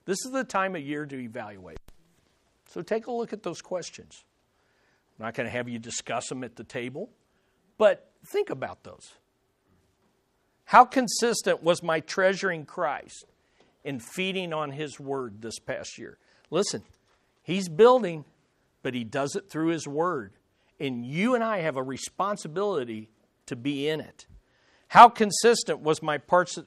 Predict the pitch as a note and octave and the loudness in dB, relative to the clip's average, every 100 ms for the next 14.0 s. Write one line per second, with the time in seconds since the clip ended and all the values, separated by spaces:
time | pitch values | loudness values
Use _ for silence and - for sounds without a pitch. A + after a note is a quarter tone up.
0 | - E3 D#3 - F#3 D3+ C#3 F#3 F3+ D3 | -4 -2 0 -2 -4 -4 -2 -2 -2 -6
1 | C3 C3 C3 - D3+ D3+ C#3 C#3 D3+ D#3 | -6 -6 -6 -4 -4 -6 -4 -2 -2 -4
2 | C#3+ B2+ B2 D3+ D3 - - _ _ _ | -8 -6 -4 -6 -8 -14 -16 _ _ _
3 | _ _ - D#3 D3 G#3 E3+ - G4 D3+ | _ _ -10 -8 -4 -4 -4 -10 -12 -6
4 | E3 E3 D#3+ G#3+ A3+ E3+ E3 - - G3+ | -6 -6 2 2 2 -4 -14 -4 6 6
5 | A#3 B3 F#3 C3 B2+ - - D#3 B2+ - | 6 0 -2 -6 -14 -18 -6 -4 -4 -8
6 | D3 C3 - - - G3+ G3+ - C#4 D4 | -8 -8 -10 -8 0 0 0 -8 -8 -8
7 | - _ _ _ _ _ D3 C#3+ D3+ D3 | -18 _ _ _ _ _ -6 -4 -4 -6
8 | C3 F3+ D#3+ A#2 F#2+ - _ _ _ _ | -4 -2 -2 -4 -10 -20 _ _ _ _
9 | _ _ _ _ _ _ _ _ _ _ | _ _ _ _ _ _ _ _ _ _
10 | - C3 A#2+ C3+ D#3+ F#3+ G#3+ - G3+ F#3+ | -8 -8 -4 2 4 4 -2 -2 -4 -4
11 | F#3 B2+ - C3+ C3 A#2+ B2 C3+ D#3+ F3+ | -6 -10 -10 -8 -8 -8 -8 -2 -2 -2
12 | G3 - C#3+ - E3+ D3+ - D3+ C3 B2 | -6 -8 -8 -4 0 0 -2 -10 -8 -6
13 | C#3 D3+ A2+ G#2+ - D#3+ D3 E3+ F3+ | -4 -6 -8 -14 -8 -8 -6 -6 -6